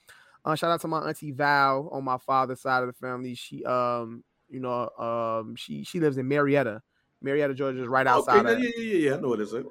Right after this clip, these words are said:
Speaker 1: right outside of Atlanta. Um, so yeah, she, you know, she, uh, she hosted Thanksgiving this year. Normally, it always goes in between Milwaukee,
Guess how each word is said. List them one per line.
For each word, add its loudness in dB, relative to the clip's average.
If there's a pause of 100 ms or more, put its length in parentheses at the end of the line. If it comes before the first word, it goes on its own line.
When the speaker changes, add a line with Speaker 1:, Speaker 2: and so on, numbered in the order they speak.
(160)
Speaker 1:
right 6
outside 4
of 0
Atlanta. -6 (420)
Um, 0 (120)
so -2
yeah, 0
she, -6
you -6
know, 0
she, -2 (220)
uh, 2 (200)
she -8
hosted 0
Thanksgiving -2
this -6
year. 0
Normally, 6
it 2
always 6
goes 4
in -6
between -6
Milwaukee, 0